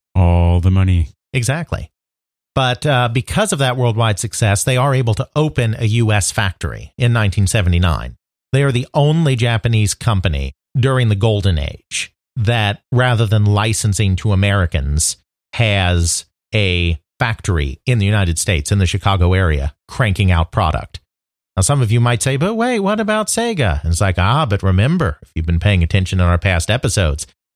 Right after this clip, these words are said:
Speaker 2: Sega is actually an American company in this time period."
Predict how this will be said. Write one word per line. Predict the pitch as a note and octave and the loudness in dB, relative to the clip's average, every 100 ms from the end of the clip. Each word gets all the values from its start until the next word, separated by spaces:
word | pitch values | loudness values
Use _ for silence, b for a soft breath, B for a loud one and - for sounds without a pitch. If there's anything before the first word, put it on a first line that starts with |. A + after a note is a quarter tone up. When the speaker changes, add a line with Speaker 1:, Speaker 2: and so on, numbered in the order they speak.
| - | -4
Speaker 2:
Sega | G2+ A2+ | -2 0
is | G#2+ E2+ | 0 2
actually | F2+ F2 F2 E2+ | 0 0 0 2
an | D2+ | 2
American | D#2 D#2+ A#2+ D3+ C3+ A#2+ | 2 2 0 0 -2 -2
company | D#3 F3+ G#2 F2 | -2 -2 -2 -2
in | D#2+ | -2
this | D#2+ | -2
time | - F2 D#2+ | -2 -2 0
period." | F#2 D#2 A#1+ - | -2 -4 -6 -14